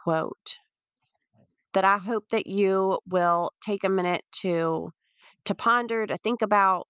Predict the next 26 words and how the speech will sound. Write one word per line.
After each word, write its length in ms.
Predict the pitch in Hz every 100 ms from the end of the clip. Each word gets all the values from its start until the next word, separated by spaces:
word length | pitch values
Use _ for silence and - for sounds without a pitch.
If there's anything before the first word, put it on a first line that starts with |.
| -
to 100 | 170
write 200 | 180 202
it 140 | -
down. 400 | 185 180 180 175 -
I 100 | 180
will 120 | 180
put 180 | - 220
it 80 | 208
in 60 | 143
the 60 |
show 260 | 160 185 175
notes 280 | 170 156 -
for 100 | -
you. 440 | 160 160 156 156 160 _ - - - - -
But 220 | 247 -
remember 720 | 240 240 233 247 302 359 370
that 300 | 247 208 196 - 180 - _ _ _ _ _ _ _ _ -
building 580 | 240 247 311 339 349 339 -
self-confidence 1080 | - 240 220 - 208 190 185 170 165 - -
is 140 | 175
a 60 | 170
journey, 640 | 160 165 160 156 - - 175 _ _ _ _ _ _ -
and 120 | 185
it 80 | -
takes 300 | 202 190 -
time. 560 | 180 147 110 78 123